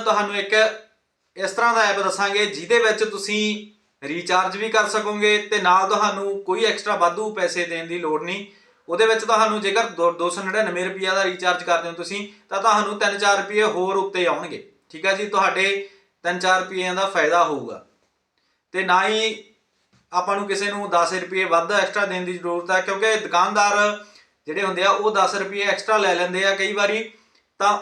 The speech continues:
ਉਹ ਵੀ ਤੁਹਾਡੀ ਬਚਤ ਹੋ ਜੂਗੀ ਉਹ ਦਸ ਰੁਪਈਆਂ ਦੀ, ਠੀਕ ਹੈ ਜੀ। ਸੋ ਆ ਜਾਓ ਆਪਾਂ ਗੱਲ ਕਰਦੇ ਹਾਂ ਉਹ ਐਪ ਦੀ। ਤੇ ਉਹ ਐਪ ਕਿਹੜਾ ਗਾ? ਸਭ ਤੋਂ ਪਹਿਲਾਂ ਤੁਸੀਂ ਕੀ ਕਰਨਾ, ਪਲੇ ਸਟੋਰ ਦੇ ਵਿੱਚ ਜਾ ਕੇ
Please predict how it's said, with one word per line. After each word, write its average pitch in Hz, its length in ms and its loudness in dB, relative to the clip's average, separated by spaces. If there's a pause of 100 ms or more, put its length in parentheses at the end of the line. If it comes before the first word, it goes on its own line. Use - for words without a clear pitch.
ਉਹ 233 280 2
ਵੀ 240 160 -4
ਤੁਹਾਡੀ 214 600 2
ਬਚਤ 180 280 -2
ਹੋ 180 140 0
ਜੂਗੀ 160 240 -8
ਉਹ 175 100 -2
ਦਸ - 220 2
ਰੁਪਈਆਂ 139 320 -10
ਦੀ, 107 160 -18 (100)
ਠੀਕ 175 160 -6
ਹੈ 208 80 0
ਜੀ। 202 160 -4 (300)
ਸੋ 190 140 -4
ਆ 196 120 4
ਜਾਓ 214 140 6
ਆਪਾਂ 226 220 4
ਗੱਲ 196 180 2
ਕਰਦੇ 202 280 2
ਹਾਂ 214 60 0
ਉਹ 220 120 4
ਐਪ 190 160 2
ਦੀ। 214 300 -6 (340)
ਤੇ 202 40 2
ਉਹ 208 260 4
ਐਪ 190 200 4
ਕਿਹੜਾ 190 300 2
ਗਾ? 226 160 4 (840)
ਸਭ 165 220 0
ਤੋਂ 170 100 4
ਪਹਿਲਾਂ 214 220 4
ਤੁਸੀਂ 214 240 4
ਕੀ 220 100 4
ਕਰਨਾ, 202 320 4
ਪਲੇ 196 240 6
ਸਟੋਰ 190 240 4
ਦੇ 202 80 6
ਵਿੱਚ 196 200 4
ਜਾ 160 240 6
ਕੇ 175 480 2